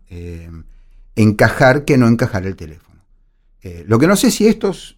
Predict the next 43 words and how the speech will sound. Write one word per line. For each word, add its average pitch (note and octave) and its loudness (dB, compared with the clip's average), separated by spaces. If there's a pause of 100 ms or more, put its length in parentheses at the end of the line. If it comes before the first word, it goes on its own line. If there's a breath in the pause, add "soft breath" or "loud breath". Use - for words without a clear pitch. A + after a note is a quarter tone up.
(120)
porque B2+ -6
ayer D3+ -4
estuve C#3+ -4
medio D3 -2
desconectado B2 -4
de G#2+ 2
todo, A#2+ 4
no B2+ 2
sé D3+ -8
si D3 0
el, B2+ 2
este, C3+ 0
eh, G#2+ -4
tel-, A2+ -4
este B2 -2
smartwatch C3 -4 (100)
depende, C3 2
si G#2+ -8
tiene D3 0 (260)
cuatro C#3 2
G, - -10
quiere E3 -2
decir A#2 -8
que G#2+ -4
es A2 -12
independiente A2+ -6
del G#2 -10
teléfono. F#2 -8 (340)
Muy G2+ -8
bien. F#2+ -6
Y A2+ 4
el A#2+ 2
que A#2+ 2
t-, - -12
no D#3+ 2
tiene D#3+ 0
cuatro C3 -2
G, F#3+ -2
no. E2+ -12 (180)
Depende G#2+ 2
del F#2+ 2
teléfono, D2+ -20 (180)
digamos. - -20